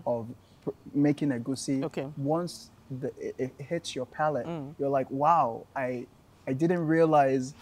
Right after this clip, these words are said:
Speaker 1: this same flavor
Speaker 2: <laughs>
Speaker 1: profiles
Speaker 2: Yeah.
Speaker 1: can be represented in this form." And people are like, "This is fusion." And I'm like, "It's not
Speaker 2: <laughs>
Speaker 1: fusion," you know?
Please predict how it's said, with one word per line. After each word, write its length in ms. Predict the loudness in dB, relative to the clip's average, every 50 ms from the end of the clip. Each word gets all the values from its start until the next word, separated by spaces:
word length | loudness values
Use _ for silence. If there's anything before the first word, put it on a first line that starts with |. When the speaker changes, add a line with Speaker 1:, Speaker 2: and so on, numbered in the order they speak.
| -20 -20 -20 -20 -8 -4
Speaker 1:
this 320 | -2 4 6 6 6 6 4
same 380 | 2 2 2 2 2 2 0
flavor 460 | -2 -2 0 2 4 4 4 4 2
Speaker 2:
<laughs> 140 | 0 2 2 2
Speaker 1:
profiles 560 | 2 2 2 2 2 2 2 2 0 0 -2
Speaker 2:
Yeah. 100 | -4 -6 -8 -14 -20 -20 -20 _ -4
Speaker 1:
can 200 | 0 0 2 4
be 100 | 4 4
represented 840 | 4 4 2 2 0 -2 -2 0 0 -2 -2 -2 -2 -2 -2 -4 -6 -10 -16 -20 -20 -20 -20 -10 0
in 200 | 2 2 2 4 4
this 200 | 2 2 2 -4
form." 400 | -6 -6 -6 -6 -6 -8 -12 -14 -16 -20 _ _ -16 -16 -16 -18 -8 0
And 180 | 2 2 2 4
people 240 | 2 2 4 8 8 8
are 80 | 10 10 8 8
like, 160 | 6 4 0 -10 -10 -6
"This 280 | -2 4 4 4 6 4
is 120 | 0 0
fusion." 420 | 0 0 2 2 4 4 4 4
And 120 | 4 4 4
I'm 180 | 2 2 2 2 0
like, 100 | 0 -2
"It's 240 | -2 -2 -2 -4
not 200 | 0 2 2 0
Speaker 2:
<laughs> 140 | 0 -2 0
Speaker 1:
fusion," 600 | 2 4 4 4 2 0 -2 0 -2 -4 -4 -4 0
you 160 | 2 2 4
know? 320 | 4 2 2 2 0 -2